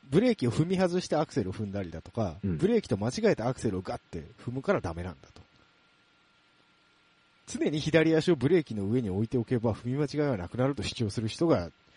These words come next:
Speaker 2: え、
Speaker 1: いる。
Speaker 2: 左、左足っていうか右足？
Speaker 1: 左足を。
Speaker 2: 左足をブレ-、
Speaker 1: み-、だからわ-、分けろと足によって。
Speaker 2: は？バカなんじゃないの？
Speaker 1: うん。バカ、バカ、バカでしょ？
Speaker 2: あ、それを提唱してる人がいるの？
Speaker 1: で、なんかね、言うやつがいるんですよ。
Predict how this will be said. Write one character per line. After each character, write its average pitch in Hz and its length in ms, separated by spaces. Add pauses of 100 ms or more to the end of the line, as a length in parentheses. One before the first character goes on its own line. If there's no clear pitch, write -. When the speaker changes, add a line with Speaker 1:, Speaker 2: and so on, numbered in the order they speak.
Speaker 2:
え、 123 60
Speaker 1:
い 113 160
る。 110 160
Speaker 2:
左、 - 20
左 113 460
足 107 140
っ - 20
て - 60
い 69 40
う - 20
か 78 60
右 95 220
足？ 92 260 (520)
Speaker 1:
左 131 300
足 113 140
を。 135 120 (360)
Speaker 2:
左 202 380
足 196 240
を 175 80
ブ 131 260
レ-、 143 160
Speaker 1:
み-、 185 240 (340)
だ 160 140
か 127 60
ら 156 80
わ-、 170 120
分 175 260
け 285 40
ろ 139 100
と 98 140
足 - 200
に 98 100
よ 87 60
っ - 40
て。 - 100
Speaker 2:
は？ - 280 (100)
バ 123 80
カ 214 100
な 151 80
ん 98 40
じ 87 80
ゃ 78 40
な 67 100
い 65 40
の？ - 140 (320)
Speaker 1:
う 135 80
ん。 101 180 (540)
バ 240 100
カ、 220 140 (120)
バ 254 80
カ、 285 220
バ 247 100
カ 359 160 (140)
で - 120
し - 100
ょ？ 76 140 (420)
Speaker 2:
あ、 - 120 (280)
そ - 180
れ 254 100
を 202 140
提 214 320
唱 214 160
し - 120
て 196 100
る 175 60
人 147 140
が 87 60
い 73 40
る 71 100
の？ 69 80 (240)
Speaker 1:
で、 208 140
な 196 160
ん 208 60
か 107 120
ね、 101 260 (560)
言 143 240
う 143 60
や 139 100
つ - 80
が 101 80
い 90 80
る 110 60
ん 95 100
で 76 60
す - 140
よ。 76 100